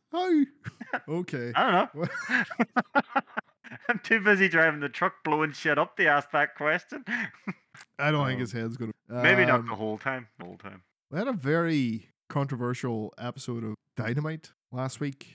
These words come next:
Speaker 2: This was
Speaker 1: Um,
Speaker 2: mad.
Speaker 1: let's run through. We'll get to the controversial part. Um,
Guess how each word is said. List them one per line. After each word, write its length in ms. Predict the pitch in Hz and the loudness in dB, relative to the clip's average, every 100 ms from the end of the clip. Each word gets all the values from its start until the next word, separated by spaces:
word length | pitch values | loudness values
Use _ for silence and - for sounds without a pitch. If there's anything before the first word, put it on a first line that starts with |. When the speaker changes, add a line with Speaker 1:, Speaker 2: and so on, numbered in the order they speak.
| _ _ _ | _ _ _
Speaker 2:
This 240 | 110 110 | -8 -6
was 120 | 107 104 | -8 -10
Speaker 1:
Um, 160 | 101 | -12
Speaker 2:
mad. 440 | 101 92 95 98 92 _ _ _ - 98 | -4 0 2 0 -4 _ _ _ -20 -14
Speaker 1:
let's 220 | 151 - - | -14 -14 -12
run 280 | 110 151 160 | -8 -6 -8
through. 180 | 104 107 | -10 -8
We'll 100 | 120 | -8
get 120 | 127 | -8
to 80 | 151 | -10
the 100 | 120 | -8
controversial 480 | 120 113 113 104 - - | -8 -10 -12 -16 -18 -6
part. 300 | 117 113 - _ _ _ | -6 -6 -10 _ _ _
Um, 600 | 131 131 123 127 123 117 | -2 0 0 -2 -6 -14